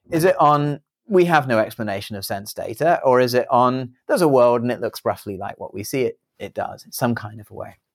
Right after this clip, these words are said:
Clearly, the hypothesis that there is a physical world and it is the cause of our sense data, and at least it,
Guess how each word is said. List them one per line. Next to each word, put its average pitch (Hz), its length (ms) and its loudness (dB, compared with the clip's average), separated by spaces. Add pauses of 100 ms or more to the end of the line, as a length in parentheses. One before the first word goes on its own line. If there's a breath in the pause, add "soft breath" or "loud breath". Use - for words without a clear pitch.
(540)
Clearly, 147 440 4
the 107 140 2
hypothesis 113 920 -2
that 98 460 0
there 101 220 2
is 120 180 4
a 107 60 2
physical 98 500 -6
world 110 340 4
and 95 140 -4
it 123 160 0
is 107 200 -2
the 101 80 -6
cause 113 380 2
of 95 120 -4
our 92 180 -4
sense 110 380 -2
data, 95 360 -2
and 101 240 -2
at 98 140 -8
least 120 300 2
it, - 100 -2